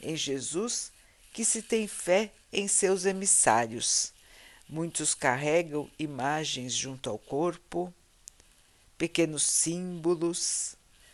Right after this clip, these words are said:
tudo para mostrar que tem fé,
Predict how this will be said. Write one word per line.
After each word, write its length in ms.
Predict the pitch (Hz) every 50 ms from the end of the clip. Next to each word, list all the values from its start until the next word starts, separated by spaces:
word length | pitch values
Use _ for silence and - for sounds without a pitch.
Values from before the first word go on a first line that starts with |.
| - - - _ _ - -
tudo 320 | 277 285 285 285 - 214
para 300 | - - 180 170 160 147
mostrar 800 | 151 156 170 214 226 - - - - - 156 165 170 180 190 196 - - - - - - - _ _ - - _ _ _ -
que 140 | - 214 208
tem 460 | - - _ _ - 226 240 240 233
fé, 480 | - - - - - - 110 113 -